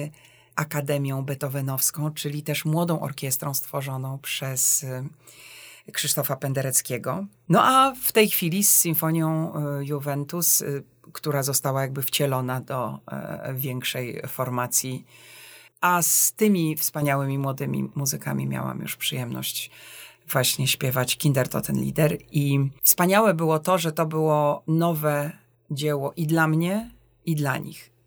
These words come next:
Ja poświęciłam bardzo dużo czasu i energii, żeby jak najwięcej się dowiedzieć na temat tych pieśni,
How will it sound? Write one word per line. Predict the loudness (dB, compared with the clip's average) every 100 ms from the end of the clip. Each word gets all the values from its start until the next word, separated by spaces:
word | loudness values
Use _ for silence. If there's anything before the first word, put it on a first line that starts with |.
| _
Ja | 2 2
poświęciłam | 2 0 0 2 2 4
bardzo | 2 2
dużo | -2 -2 0
czasu | 2 4 2
i | 0
energii, | 2 0 -2 -4
żeby | -4 -2
jak | -2 0
najwięcej | 0 0 2 2 0
się | -2
dowiedzieć | -2 0 0 0 -2 -4 -10 -18 -18 -16 -16 -16 -8
na | 0 0
temat | 0 -2 -4 -4
tych | -4 -4 -12 -4
pieśni, | -2 0 0 0 0